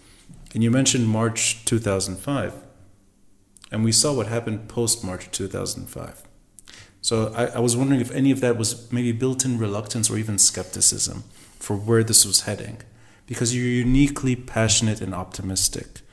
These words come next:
for, for a couple that paid such a severe price.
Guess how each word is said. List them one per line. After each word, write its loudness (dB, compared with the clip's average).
for, -2
for -2
a -2
couple 0
that -4
paid 2
such 2
a 0
severe 2
price. -2